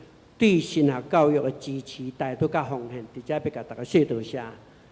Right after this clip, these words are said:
因为无论是玉山新学院、台南新学院，也是圣经过去的圣-，圣经学院，也是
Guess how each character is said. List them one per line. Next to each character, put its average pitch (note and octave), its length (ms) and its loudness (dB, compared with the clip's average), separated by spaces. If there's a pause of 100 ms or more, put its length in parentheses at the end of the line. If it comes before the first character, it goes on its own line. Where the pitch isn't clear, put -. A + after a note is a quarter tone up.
(640)
因 D#3+ 120 4
为 D#3+ 140 8
无 E3+ 180 10
论 D#3+ 160 8
是 - 140 -4
玉 C#3 160 0
山 G3 260 0
新 G3 200 -8
学 C#3 180 -10
院、 D3 240 -10
台 D3+ 160 -4
南 C#3 160 -2
新 D3 180 -8
学 D3 80 -4
院， D3 380 -4
也 C3+ 140 -10
是 C3 100 -12
圣 F#3 240 4
经 D#3 240 -8
过 F#3+ 140 4
去 C#3+ 160 -6
的 C3+ 80 -4
圣-， G3 260 0 (100)
圣 E3+ 320 2
经 C#3 240 0 (400)
学 C3+ 240 -10
院， C#3+ 340 0
也 F#3+ 120 2 (120)
是 - 80 -10